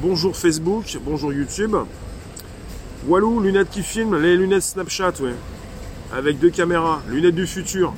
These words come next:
Comme on parle du futur, euh, tu nous disais, qui peut obtenir notre identité sans notre consentement ? Ah, justement, pour ceux qui ont du mal avec la tech, on est là pour, euh,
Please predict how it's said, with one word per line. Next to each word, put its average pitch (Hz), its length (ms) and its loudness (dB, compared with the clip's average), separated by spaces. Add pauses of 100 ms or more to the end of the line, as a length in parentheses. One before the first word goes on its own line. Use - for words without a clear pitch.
Comme 165 160 0
on 185 80 4
parle 190 180 2
du 175 100 -2
futur, 185 560 0 (760)
euh, 147 380 -2
tu - 140 -8
nous 165 100 0
disais, 180 540 0 (1200)
qui - 160 -6
peut 196 180 6
obtenir 185 500 4
notre 175 240 2
identité 180 420 0
sans 185 140 -2
notre 160 220 0
consentement ? 170 600 -4 (380)
Ah, 143 80 2
justement, 240 420 2
pour 190 160 -2
ceux 208 180 -2
qui 190 220 0
ont 175 220 6
du 156 160 0
mal 185 180 4
avec 151 240 4
la 156 100 2
tech, 214 380 0 (340)
on 151 120 2
est 185 60 4
là 208 140 4
pour, 185 400 4
euh, 143 200 6